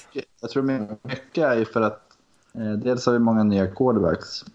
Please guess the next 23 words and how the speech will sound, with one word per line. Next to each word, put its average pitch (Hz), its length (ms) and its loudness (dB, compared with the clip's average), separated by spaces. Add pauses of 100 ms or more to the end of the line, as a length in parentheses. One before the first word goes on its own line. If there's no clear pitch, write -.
(560)
och 107 180 0
sen 92 260 2
så 98 120 0
är 95 100 2
det 98 100 2
många, 98 440 0 (1400)
ja, - 100 -4
men 98 120 2
så 95 100 2
här, - 420 -2
la-, 104 320 2
alltså, 107 240 2 (800)
Lions, 107 520 0
de 104 80 -2
har 101 60 0
fått 107 240 -4
Goff - 400 -4
och 92 180 -8 (260)
Sewell, 95 680 -2
liksom 95 220 -2
att, - 240 -12
ja, - 60 -4
men, 92 340 -2